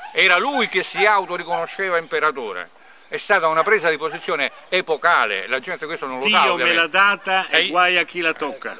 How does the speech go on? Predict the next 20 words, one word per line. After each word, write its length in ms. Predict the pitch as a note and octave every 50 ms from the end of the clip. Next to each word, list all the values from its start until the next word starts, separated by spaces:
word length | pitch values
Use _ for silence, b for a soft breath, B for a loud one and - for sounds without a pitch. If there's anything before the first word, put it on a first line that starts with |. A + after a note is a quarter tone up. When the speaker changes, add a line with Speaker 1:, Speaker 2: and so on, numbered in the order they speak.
| A#2 A#2+ -
Speaker 1:
Esatto. 460 | C3 B2+ B2+ - - - - F#2 - - B B B B B B B B B B
Capito? 220 | - - F3 - B2
Speaker 2:
Si 120 | A#2+ A#3+ -
Speaker 1:
Que- 80 | -
Speaker 2:
sanno, 220 | E3 D3+ C#3 C#3+ C#3
queste 260 | D3 F3 - - G3
cose 220 | F#3 G3 F3+ E3
sono 180 | - - E3 E3
importanti 540 | D#3+ C3+ - F3+ F3 - A3 A3+ G#3 - F3+
e 40 |
lasciano 420 | E3+ F3 F3+ F3+ - - F3+ F3 F3
il 120 | F3 D#3+
segno, 480 | - - - G3+ F#3 D#3+ C#3 C3 A#2 B B B B B -
lasciano 340 | C#3+ D#3 D#3 - F#3 G#3+
il 80 | A3+ G3+
segno 320 | - - G3 G3 G3+ A3
per 160 | - F3 E3 C3+
chi 120 | - C#3
ha 80 | C#3+ C3
cultura. 560 | - D3 D3 C3+ - A3 A3+ G3 D3+ A#2